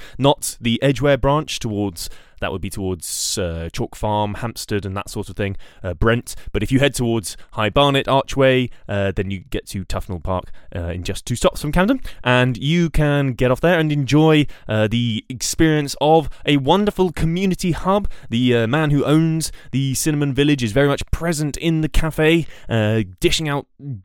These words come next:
jibes and food and, and whatnot in, in wild abandon. Uh, he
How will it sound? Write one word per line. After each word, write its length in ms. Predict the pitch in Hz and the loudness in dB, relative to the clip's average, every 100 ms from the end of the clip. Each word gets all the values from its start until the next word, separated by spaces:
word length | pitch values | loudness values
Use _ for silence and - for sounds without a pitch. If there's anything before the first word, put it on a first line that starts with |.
| _ | _
jibes 560 | 165 151 165 156 123 123 | 4 4 4 0 -2 -2
and 180 | 113 | -4
food 440 | - 170 165 156 139 | 0 0 0 0 0
and, 280 | 120 104 - - - | -2 -4 -8 -8 -8
and 240 | 107 110 | -6 0
whatnot 340 | 139 147 147 - | 0 0 -2 -2
in, 300 | 127 113 113 | -4 -4 -4
in 320 | 117 113 104 | -4 -4 -8
wild 480 | 135 147 160 151 131 | 2 4 6 4 2
abandon. 480 | 113 127 135 147 139 - | 2 2 4 0 0 -6
Uh, 140 | - 101 | -4 -2
he 300 | 117 110 | 2 0